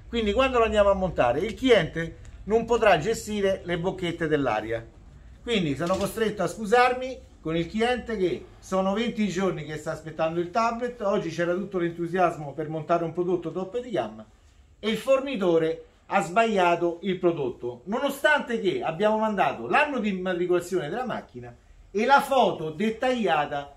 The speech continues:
del prodotto. Quindi, se faceva un pochino di attenzione, si sarebbe accorto subito che questo prodotto è sbagliato.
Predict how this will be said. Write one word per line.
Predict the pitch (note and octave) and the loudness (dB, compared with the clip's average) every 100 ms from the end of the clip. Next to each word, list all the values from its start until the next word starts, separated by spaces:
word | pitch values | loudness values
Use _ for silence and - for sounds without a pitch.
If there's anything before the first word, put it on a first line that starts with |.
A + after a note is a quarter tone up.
| - | -20
del | - F#3 F#3 | 0 2 2
prodotto. | F#3 E3 C#3+ - C3 B2+ - - | 0 0 -4 -6 -8 -10 -14 -16
Quindi, | - C4 G3+ D3 B2 - | -2 0 0 -2 -8 -10
se | - F3+ | -4 -2
faceva | G3 G#3+ C#4 B3+ | 0 -2 0 0
un | G#3+ | 0
pochino | G3 F#3+ A3+ G#3 | -2 -4 -2 0
di | F#3 | 0
attenzione, | F3+ F#3+ F#3 - D#3 B2 C#3 F#3 - - - - - | 0 0 -2 -2 -4 -4 -6 -10 -12 -20 -20 -20 -20
si | - G3 | -8 0
sarebbe | B3 C#4+ C#4 | 2 2 6
accorto | D#4+ - C3+ A2 - | 4 4 -6 -6 -10
subito | D#3+ A3 C3+ D3 F#3 - | -6 -4 -4 -4 -6 -4
che | B3 B3 | -10 -4
questo | C4+ C4 D4 | -6 -2 -4
prodotto | C4 G#3+ F#3 F3 | -2 -2 -2 -4
è | |
sbagliato. | - D3 A#2+ F#2 F#2 | -4 -4 -4 -6 -10